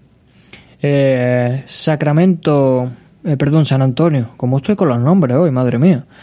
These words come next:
San Antonio que ganaba a Houston, que quedaba ahí más cerca todavía de, de la octava plaza en playoff. Están a medio partido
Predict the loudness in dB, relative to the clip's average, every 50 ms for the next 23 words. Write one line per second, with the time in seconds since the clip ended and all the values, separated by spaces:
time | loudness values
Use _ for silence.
0 | -20 -20 -20 -20 -20 -20 -20 -16 -6 -4 -2 0 0 0 0 0 0 0 2 0
1 | 0 0 0 0 0 0 0 0 0 -2 -2 0 0 0 0 0 -2 -2 0 0
2 | 0 0 -2 -2 -2 0 0 0 2 2 2 2 2 2 2 4 2 2 2 0
3 | -2 -2 -2 -2 0 0 -2 0 0 2 2 2 2 2 2 2 2 2 2 2
4 | 0 0 -2 -4 -8 -16 -20 -20 -20 -20 -20 -20 -20 -18 _ -4 -2 0 2 2
5 | 2 2 2 2 2 2 4 4 4 4 2 2 0 0 0 0 0 0 0 0
6 | 0 -2 -2 0 0 0 2 0 0 0 -2 -4 -2 -2 -2 -2 0 0 0 0
7 | 2 0 0 -2 -4 -4 -2 -2 -2 0 0 0 2 2 2 2 2 2 2 2
8 | 0 0 0 -2 -4 -4 -2 0 0 0 0 -2